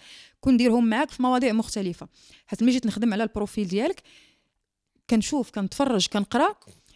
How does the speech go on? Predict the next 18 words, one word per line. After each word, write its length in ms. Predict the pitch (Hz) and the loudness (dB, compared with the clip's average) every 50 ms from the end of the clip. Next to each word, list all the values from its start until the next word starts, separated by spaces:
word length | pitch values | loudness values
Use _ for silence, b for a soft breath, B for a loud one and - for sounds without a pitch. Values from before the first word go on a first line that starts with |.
| _ _ - | _ _ -10
لقيت 380 | - - - 254 - - - | -4 2 2 2 2 2 2
داخله 240 | 233 233 220 - 240 | 2 2 4 2 0
في 100 | 240 - | 0 2
خانات 360 | - 247 240 240 254 320 - | 4 4 8 8 8 8 6
بزاف. 760 | 247 220 214 202 190 247 294 381 453 403 269 247 - - - - 269 294 - - 285 320 - - 254 269 311 - - | 6 4 4 6 8 10 10 10 10 8 6 4 -2 2 6 6 6 6 4 2 0 0 0 0 -2 -2 -2 -2 -4
<laughs> 880 | 262 262 302 - - 240 - 247 - - - - - - - 349 294 - | -4 -4 -4 -4 -4 -4 -4 -4 -4 -6 -14 -16 -16 -16 -16 -12 -6 -2
داخله 300 | 294 240 247 277 262 269 | 0 0 2 4 2 2
في 60 | 254 | 2
خانات 360 | - - 247 240 240 233 - | 2 2 2 2 2 0 -2
بزاف، 480 | 190 180 175 180 233 277 302 262 233 - | -4 -4 -2 0 2 4 4 2 2 2
وهنا 260 | 202 190 202 214 240 | 2 4 4 2 2
فين 160 | 240 - 214 | 0 0 -2
كنعرفوا 460 | 202 220 190 175 185 196 - - 208 190 | -2 -2 -4 -4 -4 -6 -6 -6 -6 -4
ال-، 120 | 185 175 | -4 -4
القيمه 440 | 165 156 156 - - - 196 196 190 | -6 -6 -8 -8 -8 -6 -4 -4 -4
ديال 180 | 180 180 175 | -4 -4 -4
مدرسه 360 | 175 175 175 180 180 - 190 185 | -4 -6 -6 -8 -8 -8 -10 -12
الحياه 380 | 175 - - 180 185 196 208 214 | -12 -10 -8 -6 -4 -4 -4 -4